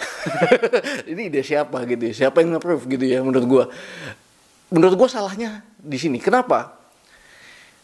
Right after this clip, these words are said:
Lagu ini gua nggak usah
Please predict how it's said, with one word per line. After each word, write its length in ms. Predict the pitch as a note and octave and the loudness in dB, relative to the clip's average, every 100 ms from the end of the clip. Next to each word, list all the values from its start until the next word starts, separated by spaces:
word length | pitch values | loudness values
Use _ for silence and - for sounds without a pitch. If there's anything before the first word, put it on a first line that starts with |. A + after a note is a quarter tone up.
| _ _ _ _ _ - | _ _ _ _ _ 0
Lagu 320 | A#3 A#3+ C4 | 2 2 0
ini 480 | D#4 G#3+ F#3 A3 - | 0 2 -2 -4 -12
gua 360 | D3+ D3+ C4+ D#4+ | -6 2 4 6
nggak 140 | G3+ | 4
usah 240 | F3+ F#3+ | 4 2